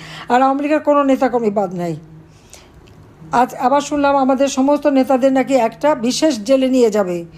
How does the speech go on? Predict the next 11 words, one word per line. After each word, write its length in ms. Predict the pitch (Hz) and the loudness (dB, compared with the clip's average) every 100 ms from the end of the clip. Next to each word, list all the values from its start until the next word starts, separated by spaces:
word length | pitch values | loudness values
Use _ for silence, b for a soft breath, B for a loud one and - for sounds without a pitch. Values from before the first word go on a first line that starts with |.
| B B B B B B - - | B B B B B B -18 -2
এ 100 | 262 | 0
পর্যন্ত 380 | 269 285 294 320 | 0 -2 0 0
সাতাশ 480 | 311 277 277 294 240 | 0 -2 0 0 0
জনকে 360 | 277 277 311 | -4 -2 -2
জেল 300 | 240 247 269 | 0 0 2
হত্যা 340 | 247 277 - 277 | 2 -2 -2 0
করেছে, 340 | 254 226 247 | 0 0 0
আমাদের 300 | 240 233 233 | 0 -2 -2
নেতাকর্মীদের 540 | 240 240 233 240 226 | -2 -2 -2 -2 -2
হত্যা 260 | 214 220 214 | -2 -2 -4
করেছে। 260 | 208 190 | -4 -4